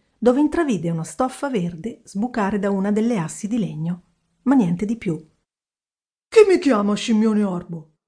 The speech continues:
disse scendendo dal carro e dirigendosi verso il fondo. Quando fu all'altezza della grande ruota,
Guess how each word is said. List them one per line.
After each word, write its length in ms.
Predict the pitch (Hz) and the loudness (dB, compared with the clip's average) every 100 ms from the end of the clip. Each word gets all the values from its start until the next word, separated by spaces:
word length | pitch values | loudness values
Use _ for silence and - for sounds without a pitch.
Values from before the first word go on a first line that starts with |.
| _ _ _ | _ _ _
disse 440 | _ 202 220 - 180 | _ -6 -6 -6 -10
scendendo 440 | - 175 196 202 | -6 -6 -2 -2
dal 220 | 180 175 | -2 -4
carro 540 | - 233 247 233 262 - | -4 -4 -4 -4 -8 -10
e 160 | - 233 | 0 2
dirigendosi 640 | 262 285 202 165 202 214 | 2 0 0 0 -2 -2
verso 280 | 190 156 185 | -4 -4 -10
il 60 | |
fondo. 580 | 175 165 156 165 170 - _ _ _ _ | -10 -8 -4 -4 -6 -12 _ _ _ _
Quando 320 | - 381 226 | -4 2 2
fu 160 | 208 302 | 2 2
all'altezza 600 | 226 170 - 202 202 180 | 2 0 -2 -4 -2 -6
della 180 | 180 170 | -4 -4
grande 360 | 180 170 196 | -2 0 0
ruota, 520 | 240 156 156 - 165 | -2 -4 -8 -10 -12